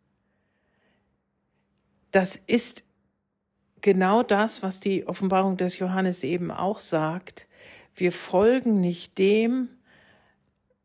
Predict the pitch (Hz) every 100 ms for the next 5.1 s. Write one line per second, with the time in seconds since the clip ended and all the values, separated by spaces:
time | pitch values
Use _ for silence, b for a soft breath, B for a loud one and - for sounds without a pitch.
0 | _ _ _ _ _ _ _ _ _ _
1 | _ _ _ _ _ _ _ _ _ _
2 | - 208 196 - - 202 196 - 190 190
3 | 190 196 208 202 190 185 180 196 180 -
4 | 175 170 196 202 156 143 - - - -
5 | 120